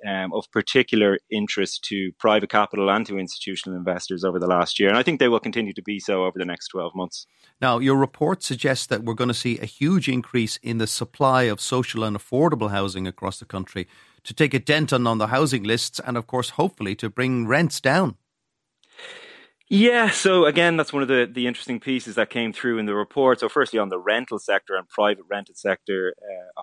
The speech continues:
Speaker 1: apartments in Dublin specifically, you know, we're tracking about four thousand rental units that will be delivered over twenty twenty-three and twenty twenty-four.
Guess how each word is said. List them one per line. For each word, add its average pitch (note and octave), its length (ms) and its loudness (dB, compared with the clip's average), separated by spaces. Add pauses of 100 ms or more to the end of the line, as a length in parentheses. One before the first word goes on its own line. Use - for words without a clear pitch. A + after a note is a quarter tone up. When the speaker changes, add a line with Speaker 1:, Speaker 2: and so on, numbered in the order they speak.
Speaker 1:
apartments G#2 480 0
in G2 120 -8
Dublin G#2 340 0
specifically, A2+ 720 2
you A2+ 200 0
know, G#2 100 0
we're F#2 100 -2
tracking G#2+ 520 0 (320)
about G#2 180 -2
four A2+ 420 2
thousand G#2 440 -2
rental G2+ 320 -2
units G2+ 320 -2
that G2 80 0
will F#2+ 140 -2
be G2 100 -4
delivered F#2+ 400 2
over F#2 140 0
twenty G2 280 -2
twenty-three G2 560 2
and F2+ 140 0
twenty F#2+ 300 -2
twenty-four. G2 720 2